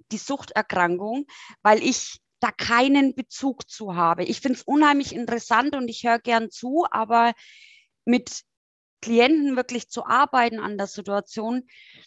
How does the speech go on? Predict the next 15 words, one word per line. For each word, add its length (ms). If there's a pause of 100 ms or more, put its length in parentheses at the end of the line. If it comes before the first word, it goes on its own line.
(600)
wäre 240
für 160
mich 240
ein 140
Triggerpol, 880
auch 160
wenn 160
ich 140
nicht 300
weiß, 360
was 240
mich 220
da 140
vielleicht 460
antriggert, 680